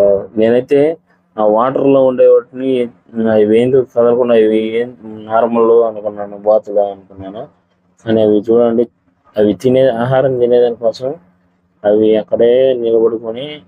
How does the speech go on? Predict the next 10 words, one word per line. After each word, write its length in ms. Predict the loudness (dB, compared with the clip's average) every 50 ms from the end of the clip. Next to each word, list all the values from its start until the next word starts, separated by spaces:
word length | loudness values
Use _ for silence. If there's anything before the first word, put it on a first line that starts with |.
| _ _ _ _ _ _ _ _ _ _ _ _ _ _ _ -4
ఏం 360 | 0 2 2 2 2 2 0 -2
సైలెంట్గా 500 | -2 -2 0 0 0 0 2 2 0 0
తినేస్తా 520 | 0 -2 -2 -2 -2 -4 -6 -8 -12 -12
ఉన్నాయి. 240 | -12 -12 -14 -14 -14
చూడండి 360 | -10 _ -2 -2 -2 -2 -2
కాకులు, 460 | -4 -2 -2 -2 0 0 0 0 0 0
మనకు 300 | 0 -2 -4 -4 -8 -12
నార్మల్ 600 | -12 -12 -10 -8 -4 -2 0 2 2 2 0 0
కాకులు 460 | 0 0 0 0 0 0 0 0 0
ప్లస్ 280 | 0 -2 -4 -4 -6